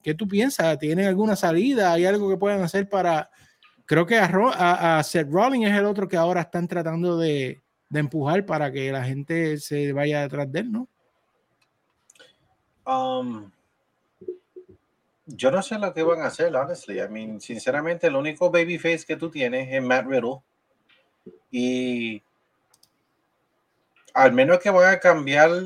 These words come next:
Speaker 2: lo que va a pasar en, mañana en, en SmackDown, el viernes, que es Roman contra Riddle.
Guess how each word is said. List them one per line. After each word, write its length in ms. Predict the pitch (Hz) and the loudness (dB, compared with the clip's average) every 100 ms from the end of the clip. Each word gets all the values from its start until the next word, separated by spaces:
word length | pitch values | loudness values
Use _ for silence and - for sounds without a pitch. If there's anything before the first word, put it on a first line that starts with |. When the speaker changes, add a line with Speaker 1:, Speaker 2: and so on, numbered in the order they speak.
| 165 - | -8 -16
Speaker 2:
lo 200 | 233 147 | -10 -8
que 120 | - | 0
va 100 | 139 | 4
a 60 | 135 | 6
pasar 360 | 160 156 156 160 | 4 4 2 2
en, 120 | 151 | 0
mañana 560 | 147 143 147 156 151 | -2 -2 -4 -2 -2
en, 140 | 135 127 | -4 -6
en 320 | 131 120 120 | -8 -8 -8
SmackDown, 840 | 110 - 123 139 139 143 170 180 170 _ _ _ _ _ _ - | -12 -6 -4 -4 -2 -4 -6 -12 -20 _ _ _ _ _ _ -4
el 200 | 123 104 | -4 -2
viernes, 480 | 113 123 147 165 | 0 0 0 -4
que 400 | 165 123 120 123 | -4 -4 0 0
es 80 | 127 | 0
Roman 400 | 127 139 143 139 | -2 -2 -2 -6
contra 400 | 139 135 131 127 | -4 -4 0 0
Riddle. 400 | 120 135 147 160 | 2 -2 -2 -4